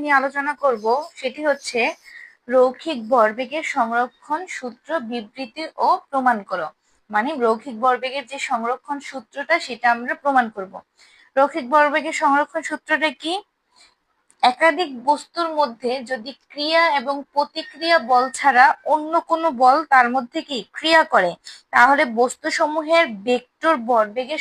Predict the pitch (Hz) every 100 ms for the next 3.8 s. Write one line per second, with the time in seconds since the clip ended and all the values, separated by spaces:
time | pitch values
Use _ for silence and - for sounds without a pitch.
0 | - 220 240 262 - 294 311 285 190 _
1 | - - 208 294 302 311 277 196 190 160
2 | _ _ _ _ _ 226 262 262 - 311
3 | 349 247 240 220 214 254 302